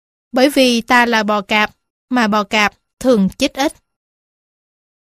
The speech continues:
Hãy coi chừng những con bò cạp. Có những người xung quanh bạn không ngại chết đuối nếu họ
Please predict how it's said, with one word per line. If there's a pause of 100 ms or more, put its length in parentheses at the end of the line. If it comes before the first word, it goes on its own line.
(160)
Hãy
coi
chừng
những
con
bò
cạp. (500)
Có
những
người
xung
quanh
bạn
không
ngại
chết
đuối (320)
nếu
họ